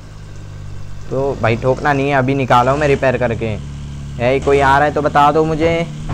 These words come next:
Please। ओ सर आप निकल लो। हम्म, तो अभी हम चलते हैं and इसको sale पे लगाते हैं। I think इधर से ही sale पे लगता है, क्योंकि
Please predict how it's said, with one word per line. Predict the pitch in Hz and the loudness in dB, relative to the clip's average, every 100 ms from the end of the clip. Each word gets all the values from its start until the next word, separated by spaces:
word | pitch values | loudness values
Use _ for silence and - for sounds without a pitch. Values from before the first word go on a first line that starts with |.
| - - - - - - - | -6 -8 -12 -12 -12 -12 -8
Please। | - 208 254 262 254 - - - - - - - - - | 0 2 4 2 2 -2 -10 -12 -14 -12 -14 -14 -12 -2
ओ | 131 139 139 | 2 2 2
सर | 139 135 | 2 2
आप | 131 127 | 2 2
निकल | 131 120 123 | -2 -2 0
लो। | 120 127 - - - - 104 104 - 95 - - - - - - - | 0 -2 -6 -12 -14 -14 -14 -14 -10 -10 -12 -16 -20 -20 -20 -20 -16
हम्म, | 147 131 135 113 95 101 - | -10 -6 -4 -4 -6 -10 -16
तो | - 123 120 120 120 120 120 | -12 -8 -6 -4 -4 -4 -6
अभी | - 113 | -6 -6
हम | 120 | -6
चलते | 113 117 113 113 | -6 -6 -6 -6
हैं | 127 135 147 - - - - - - 117 120 127 123 | -6 -6 -8 -12 -20 -20 -20 -20 -12 -6 -4 -2 -2
and | 135 - | -4 -6
इसको | 131 - | -10 -8
sale | - 143 135 | -2 0 0
पे | 147 | 0
लगाते | 143 127 117 | 0 0 0
हैं। | 131 | -2
I | 131 | -2
think | 147 | -4
इधर | 139 131 | -2 -2
से | 127 143 | -2 -4
ही | |
sale | 139 131 120 | -4 -4 -4
पे | 127 | -2
लगता | 123 120 127 | -4 -2 -4
है, | 127 135 | -2 -6
क्योंकि | 131 123 117 123 127 123 | -6 -8 -4 -4 -4 -6